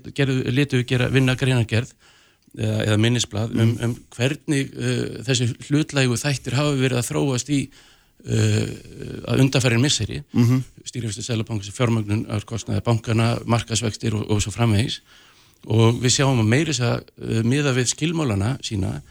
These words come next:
Speaker 1: þá eru þeir, ja, núll komma fimm til tvö prósentustig yfir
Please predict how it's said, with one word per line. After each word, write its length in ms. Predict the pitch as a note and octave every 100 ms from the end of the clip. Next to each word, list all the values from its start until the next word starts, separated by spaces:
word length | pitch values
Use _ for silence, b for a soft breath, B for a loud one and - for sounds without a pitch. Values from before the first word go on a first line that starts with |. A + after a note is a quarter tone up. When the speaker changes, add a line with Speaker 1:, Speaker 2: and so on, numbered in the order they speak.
| b b -
Speaker 1:
þá 140 | A2+
eru 220 | C3 D3+ C3+
þeir, 220 | C3 B2+ - - G2+
ja, 120 | A#2 A#2
núll 200 | B2+ C3+
komma 220 | C3+ B2+
fimm 200 | C3+ C#3+
til 140 | C3+
tvö 240 | - - D3
prósentustig 720 | D3+ C#3+ C3 A2+ G#2+ A2+ G#2+ - b b b
yfir 440 | C3 D3 D3+ A2